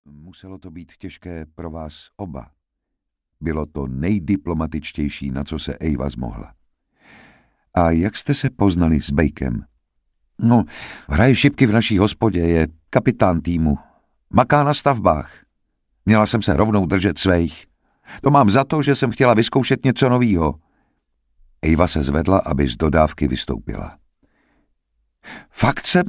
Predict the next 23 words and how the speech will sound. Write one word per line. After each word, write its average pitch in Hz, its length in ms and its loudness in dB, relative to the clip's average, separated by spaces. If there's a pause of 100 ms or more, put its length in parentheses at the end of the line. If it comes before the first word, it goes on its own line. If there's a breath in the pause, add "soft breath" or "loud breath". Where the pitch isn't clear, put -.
Osakiho 117 600 0
milovala, 98 580 4
aspoň 151 360 2
chvíli, 180 440 4
jo.“ 95 300 2 (1400)
Eva 78 280 2
se 76 180 0
zarazila 76 580 -2
a 82 100 -6
poslouchala. - 680 -8 (680)
„Když 107 180 2
jsme 143 160 2
se 143 140 2 (260)
poznali, 127 480 2
víte, 95 400 -4 (800)
byl 104 280 4 (800 loud breath)
milej 120 440 4
a 90 40 -2
sladkej 85 640 0
a 80 60 -4 (480)
tak - 180 -4
jako 131 300 2 (280)
exotický. 110 920 -4